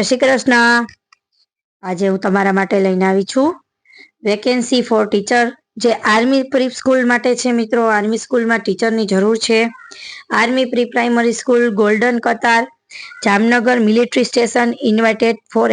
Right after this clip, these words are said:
application. ટીચરની જોબ છે મિત્રો, આર્મી સ્કૂલમાં છે. Minimum graduate in any dispensary and diploma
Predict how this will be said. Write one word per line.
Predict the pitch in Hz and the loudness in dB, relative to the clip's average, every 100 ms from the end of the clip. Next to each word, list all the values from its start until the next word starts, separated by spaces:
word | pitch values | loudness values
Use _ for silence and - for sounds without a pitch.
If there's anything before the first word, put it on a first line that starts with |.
| 190 | 0
application. | 208 208 208 190 190 165 - _ - - _ _ | 0 0 -2 0 -2 -4 -10 _ -20 -20 _ _
ટીચરની | 233 220 254 247 247 | -8 -2 -2 0 0
જોબ | 226 220 220 | 2 0 0
છે | 247 233 | 0 0
મિત્રો, | 226 247 233 262 - _ - | 0 2 2 -2 -8 _ -4
આર્મી | 214 226 226 | -2 -2 -4
સ્કૂલમાં | - 269 262 262 247 | -2 0 0 0 2
છે. | 240 240 247 _ - - - 202 | 2 0 -4 _ -20 -20 -4 0
Minimum | 220 233 233 220 202 | 2 2 0 0 0
graduate | 208 233 254 254 269 | 0 0 0 0 -2
in | 254 240 | -2 0
any | 226 233 247 220 | 0 0 0 -2
dispensary | 226 _ - 240 240 254 240 247 | -6 _ -4 0 0 2 2 2
and | 233 214 214 | 2 2 2
diploma | 214 233 240 240 | 2 0 2 0